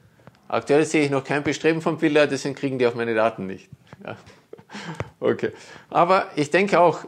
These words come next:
Chatbots, äh, visuelle Suche, Sprachtechnologie, alle diese Techniken, die wir in Kürze auch im E-Commerce-Bereich brauchen werden,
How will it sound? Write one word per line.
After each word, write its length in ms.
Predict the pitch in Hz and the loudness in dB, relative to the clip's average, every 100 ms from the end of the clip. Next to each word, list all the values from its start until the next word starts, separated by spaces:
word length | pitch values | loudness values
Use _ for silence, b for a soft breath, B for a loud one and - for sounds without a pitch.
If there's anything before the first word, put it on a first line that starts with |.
| - - | -6 0
Chatbots, 800 | 170 - 135 120 - - - - | 0 2 2 2 0 -8 -8 0
äh, 40 | |
visuelle 1120 | 127 131 131 127 127 - 110 175 180 175 165 | 4 6 4 4 0 -2 0 2 2 4 4
Suche, 760 | 160 180 165 - 131 127 123 120 | 2 2 0 4 4 6 4 0
Sprachtechnologie, 1160 | 120 - 135 156 - 139 131 123 110 113 110 - - | -4 -4 0 0 0 -2 -2 -6 -4 -4 -6 -8 0
alle 260 | 165 185 | 2 4
diese 320 | 170 165 165 | 2 2 0
Techniken, 840 | 151 - 170 190 208 196 - 185 160 | 0 0 0 0 -2 -2 -2 -6 -2
die 280 | 170 160 143 | 2 2 2
wir 180 | 151 | 0
in 140 | 139 131 | 0 0
Kürze 420 | 185 190 190 - | 2 2 2 0
auch 120 | 139 | 0
im 140 | 143 147 | -2 -6
E-Commerce-Bereich 760 | 170 170 156 151 135 113 123 | -6 -4 -4 -2 -2 -2 -4
brauchen 400 | - 156 190 190 | 0 0 0 -2
werden, 260 | 175 180 | 0 0